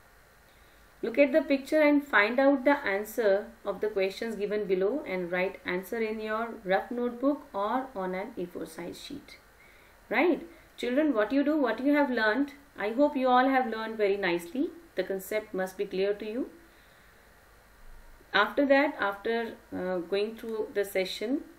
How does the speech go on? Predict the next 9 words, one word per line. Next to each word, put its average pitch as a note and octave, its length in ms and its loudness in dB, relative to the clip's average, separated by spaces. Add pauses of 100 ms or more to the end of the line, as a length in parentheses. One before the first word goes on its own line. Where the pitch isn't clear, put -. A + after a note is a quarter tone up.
(460)
after F#3 300 -2
learning, G#3 460 2
what G3+ 200 0
you B3 100 -2
do, C4 260 -2 (100)
you G#3 320 0
just A#3+ 360 -10 (160)
read A3+ 220 -6
this B3 240 -2